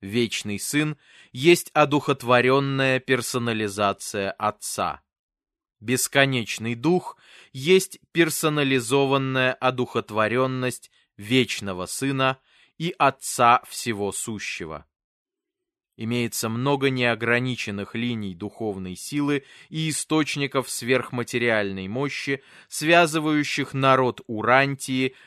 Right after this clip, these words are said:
непосредственно с божествами рая.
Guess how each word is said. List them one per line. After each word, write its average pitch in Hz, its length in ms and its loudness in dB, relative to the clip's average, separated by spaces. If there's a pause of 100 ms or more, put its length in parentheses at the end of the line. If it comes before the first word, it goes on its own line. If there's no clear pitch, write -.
(120)
непосредственно 123 1300 0
с 110 140 -12
божествами 101 1080 -2
рая. 95 600 -4